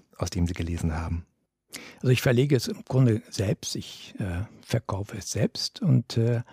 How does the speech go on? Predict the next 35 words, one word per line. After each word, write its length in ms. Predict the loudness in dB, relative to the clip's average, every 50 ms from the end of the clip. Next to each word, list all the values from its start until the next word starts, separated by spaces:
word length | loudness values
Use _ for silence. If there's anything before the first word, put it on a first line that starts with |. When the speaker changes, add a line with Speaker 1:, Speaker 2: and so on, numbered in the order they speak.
| -20 -18 _
Speaker 2:
habe 260 | -2 0 2 2 2
aber 260 | 0 0 -2 -4 -2
auch 220 | -2 -4 -4 0 0
mit, 460 | 2 2 2 -2 -6 -10 -10 -8 -6
äh, 320 | -4 -4 -2 -4 -4 -6 -4 -2
Martin 260 | -2 -2 0 0 0
Mader 380 | 2 2 2 2 2 0 0 0
in 140 | 0 0 0
der 160 | -2 -4 -8 -10 -16 -20 -20 -20 -20 -20 -20 -20 _ _ _ _ _ _ _ _ _ _ _ -2
Otto 220 | -2 0 0 0
und 180 | 2 2 2 2
Sohn 340 | 2 2 2 4 6 4 4 2 -4 -20 -20 0 0
<laughs> 80 | 0 0 0 -4 -14 -18 -18 -18 -18 -18 -6 0
Buchhandlung 480 | 0 0 2 4 2 2 2 -2 -6
hier 140 | -6 -4 -4
in 80 | -4 -2
Fegesack, 640 | -2 -2 0 0 0 2 2 0 0 0 -4 -8 -6
äh, 200 | -4 -4 -4 -2 -2
Bücher, 380 | -2 -2 0 0 -2 -2 -2 -6 -10 -20 -20 -20 -20 -20 -20 -20 -20 _ _ -4
äh, 240 | -2 0 0 0 0 2
im 100 | 2 2
Angebot, 540 | 4 2 2 0 -2 -4 -4 -4 -4 -6 -10 -12 -12
wie 60 | -10
ge-, 420 | -4 -2 0 0 0 0 0 -2 -4 -8 -4 0
wie 140 | 2 2
auch 180 | 2 2 -2 -2
in 100 | -2 0
der 280 | 0 0 -2 -4 -6 -8
kleinen 480 | -4 -2 -2 0 2 2 2 2 0
Buchhandlung 600 | -2 -6 -8 -4 -2 0 -2 0 -2 -6 -6 -4
in 200 | -2 -2 -4 -4 -4 -10 -20
Lesum 480 | -8 -2 0 0 0 0 2 0 0 0 -2 _ -18 -20 -20 -20 -20 -20 -20 -20 _
und 260 | _ 2 2 2 4
in 160 | 4 2 0 0
einer, 800 | 2 2 2 2 4 2 2 0 -2 -4 -6 -6 -8 -10 -12 -18